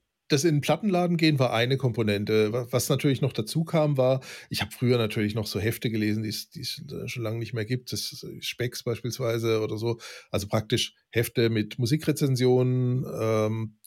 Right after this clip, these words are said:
und was da interessant war, hab ich dann eben, äh, wenn ich's nicht direkt kaufen konnte, eben bestellt. Bei mir war's dann über die Arbeit natürlich auch so, dass wir sehr, sehr viel,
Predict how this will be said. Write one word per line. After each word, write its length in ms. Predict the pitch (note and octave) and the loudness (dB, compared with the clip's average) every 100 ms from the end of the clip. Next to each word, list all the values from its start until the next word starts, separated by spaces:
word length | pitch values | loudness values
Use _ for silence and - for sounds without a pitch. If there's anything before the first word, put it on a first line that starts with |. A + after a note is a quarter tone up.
| - | -16
und 240 | - A#2+ A2+ | -8 -2 0
was 180 | A2+ | 0
da 360 | B2 A#2 A#2+ A#2 | 2 4 4 4
interessant 500 | B2+ - - A#2+ A#2+ | 0 0 2 2 2
war, 160 | A#2+ G#2+ | 0 0
hab 100 | G#2 | -2
ich 80 | |
dann 140 | A2+ G#2+ | -4 -4
eben, 340 | G2+ G2 G#2+ _ _ _ _ _ _ _ _ _ - | -4 -4 -6 _ _ _ _ _ _ _ _ _ -12
äh, 240 | - - B2 - | -10 -8 -12 -6
wenn 200 | A#2+ A#2+ | -2 -2
ich's 220 | G#2+ - | -2 -4
nicht 200 | A2 - | -4 -2
direkt 640 | A#2 A#2 - - - - - - | -2 -2 -4 -12 -12 -12 -20 -20
kaufen 340 | - B2 A2+ B2 | 0 2 2 2
konnte, 220 | A#2 A2 | 0 0
eben 180 | G#2+ G#2+ | -2 -2
bestellt. 560 | - A#2+ C#3 D3 - _ _ _ - - - A#2+ | -2 2 4 2 -2 _ _ _ -20 -16 -12 -4
Bei 100 | C#3 | 0
mir 200 | B2+ C#3 | 4 4
war's 180 | C#3+ C3 | 4 2
dann 160 | C3+ B2 | 0 0
über 120 | A2+ | 0
die 120 | A#2+ | 0
Arbeit 300 | A2+ B2+ C#3 | 2 2 2
natürlich 380 | B2+ - B2+ B2 | 2 2 0 0
auch 120 | A2+ | -2
so, 180 | - B2+ | 2 2
dass 140 | A#2 | 2
wir 80 | A#2 | -2
sehr, 160 | G#2+ A2+ | 0 -2
sehr 80 | A#2 | -2
viel, 400 | A#2+ A2 G#2 | -4 -2 -4